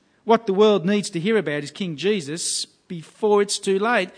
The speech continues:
So get into it. Spread the word to the ends of the earth before it's too late.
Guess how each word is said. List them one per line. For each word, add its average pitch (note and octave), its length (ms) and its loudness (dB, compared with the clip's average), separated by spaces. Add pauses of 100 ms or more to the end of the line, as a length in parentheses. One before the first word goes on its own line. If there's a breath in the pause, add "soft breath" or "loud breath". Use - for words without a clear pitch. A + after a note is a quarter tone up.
(140 loud breath)
So G3+ 240 -2
get A3+ 180 4
into B3+ 240 4
it. E3 80 0
Spread B3+ 540 0
the C4+ 80 2
word D3+ 480 -2 (840)
to - 100 -8
the D#3+ 280 -8
ends E3+ 760 -4 (260)
of C#3+ 160 -12
the D#3 200 -12
earth G3 560 -6 (1300)
before D3+ 320 -4
it's - 160 -10
too C#3+ 100 -10
late. G#2+ 220 -12